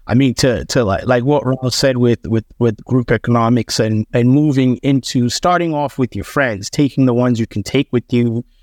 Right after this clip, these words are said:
And not everybody's gonna come with you. And, and that's something I always preach. And, and I'm still,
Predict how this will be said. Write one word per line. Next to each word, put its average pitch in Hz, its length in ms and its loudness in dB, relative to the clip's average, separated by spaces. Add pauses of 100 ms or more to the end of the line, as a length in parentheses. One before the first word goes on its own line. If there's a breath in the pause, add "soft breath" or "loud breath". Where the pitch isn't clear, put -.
(200)
And 139 180 0
not 202 160 4
everybody's 135 500 -2
gonna 120 200 0
come 139 260 0
with 117 200 -2
you. 110 380 0
And, 127 140 -2
and 123 160 0
that's 135 200 0
something 143 320 2
I 120 120 2
always 117 340 0
preach. - 400 -4
And, 110 280 0
and 113 120 0
I'm 104 120 -2
still, 131 560 0